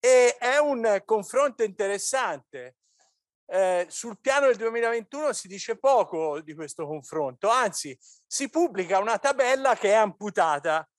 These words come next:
e però io sono uno che cerca e quindi cerca cerca ho trovato la tabella completa. Nel piano che è stato presentato ci sono solo, ci sono solo le colonne del duemilaventi e del duemilacinquanta, cioè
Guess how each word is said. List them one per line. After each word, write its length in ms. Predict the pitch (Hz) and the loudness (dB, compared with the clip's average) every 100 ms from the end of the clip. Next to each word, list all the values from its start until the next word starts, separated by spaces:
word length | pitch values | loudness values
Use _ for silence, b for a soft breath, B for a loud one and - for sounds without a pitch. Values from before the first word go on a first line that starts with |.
| _ _ _ _ | _ _ _ _
e 320 | 269 302 _ | -4 -4 _
però 380 | - 311 294 - | -2 4 4 4
io 220 | 240 247 | -2 -4
sono 220 | 175 202 233 | -2 -6 -4
uno 180 | 247 | -4
che 120 | 190 254 | -6 -6
cerca 580 | - 220 190 - 262 254 | -2 0 0 -4 -6 -6
e 160 | 240 | -10
quindi 260 | 294 294 202 | -10 -10 -10
cerca 380 | - 285 302 294 | -10 -6 -4 -4
cerca 340 | 285 277 285 | -4 -6 -4
ho 100 | 262 | -4
trovato 480 | 208 208 214 233 277 | -4 -4 -2 -2 -6
la 140 | 254 | -6
tabella 460 | 196 170 202 233 196 | -8 -8 -8 -8 -10
completa. 580 | 156 _ 196 135 113 - _ _ _ _ _ _ _ _ _ | -10 _ -6 -6 -12 -20 _ _ _ _ _ _ _ _ _
Nel 280 | 214 302 - | -6 -6 -6
piano 800 | 277 269 320 320 247 214 175 - _ | 0 2 4 4 6 6 2 -2 _
che 140 | 214 | -4
è 40 | 202 | -2
stato 320 | 240 254 254 | -2 -2 -2
presentato 600 | 226 220 226 226 185 208 | -6 -6 -4 -2 -4 -6
ci 140 | 202 | -14
sono 260 | 240 285 285 | -10 -6 -6
solo, 500 | - 262 214 175 175 | -2 0 0 -2 -8
ci 160 | - 226 | -12 -16
sono 240 | - 285 | -4 -4
solo 300 | 240 240 208 | -2 -2 -2
le 120 | 196 196 | -2 -4
colonne 480 | 247 247 220 175 | 0 2 2 -4
del 180 | 170 170 | -12 -12
duemilaventi 760 | 180 202 277 277 254 277 233 269 | -10 -8 -2 0 0 -2 -4 -6
e 40 | |
del 180 | 214 214 | -4 -4
duemilacinquanta, 1120 | 208 214 220 202 202 175 190 170 139 127 147 | -4 -4 -4 -4 -10 -14 -2 -2 -2 -8 -14
cioè 360 | - 233 262 | -8 -6 -6